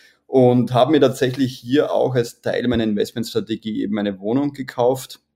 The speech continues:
wo sehr viel Potenzial in der Gegend ist. Aber ansonsten, äh, verbringe ich natürlich nach wie vor auch viel Zeit in Wien,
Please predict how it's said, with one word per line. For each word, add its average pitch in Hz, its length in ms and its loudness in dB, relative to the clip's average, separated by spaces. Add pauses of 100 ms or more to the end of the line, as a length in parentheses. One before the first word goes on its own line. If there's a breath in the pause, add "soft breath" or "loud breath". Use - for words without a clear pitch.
(600)
wo 120 120 -4
sehr 117 140 -2
viel 117 100 -4
Potenzial 110 560 0
in 113 80 2
der 113 100 0
Gegend 110 320 -2
ist. 110 260 -4
Aber 113 160 -2
ansonsten, 123 840 0 (340 loud breath)
äh, 107 640 -2
verbringe 123 400 2
ich 123 80 4
natürlich 113 340 -2
nach 107 220 -4
wie 113 80 -2
vor 104 260 -2
auch 104 60 0
viel 107 260 -10
Zeit 104 260 -4
in 101 300 -2
Wien, 170 560 -2